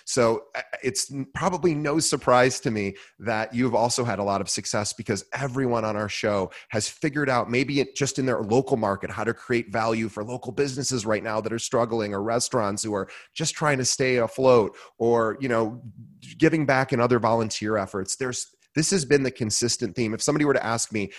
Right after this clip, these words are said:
"Hey, you've interviewed two hundred brokers, uh, top agents in the country, what's the number one thing?" I would say they give back more than anyone I know.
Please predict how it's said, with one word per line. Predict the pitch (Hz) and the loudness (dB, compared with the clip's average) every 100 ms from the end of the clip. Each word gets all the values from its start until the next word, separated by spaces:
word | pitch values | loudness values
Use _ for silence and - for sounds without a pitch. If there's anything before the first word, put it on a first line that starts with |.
| - | 0
"Hey, | 147 | 4
you've | 135 127 | 6 6
interviewed | 139 123 120 | 6 4 2
two | - | 2
hundred | 123 113 | 2 2
brokers, | 98 110 110 110 98 - - _ | 4 4 6 0 -2 -6 -18 _
uh, | 104 104 | 0 0
top | - 117 113 | 2 2 4
agents | 113 110 104 | 4 2 0
in | 101 | -4
the | |
country, | 101 113 107 101 | -2 -2 0 2
what's | 120 - | 2 4
the | 120 | 2
number | 113 113 | 2 4
one | 107 101 | 2 2
thing?" | 113 | 0
I | 101 | 2
would | 107 - | 0 0
say | 113 | -2
they | 101 95 | -2 0
give | 117 107 | -2 -2
back | 95 104 95 | -2 -2 -2
more | 104 98 | -2 -2
than | 92 | -2
anyone | 95 98 95 | -2 0 0
I | 90 90 | -2 -4
know. | 85 82 | -4 -6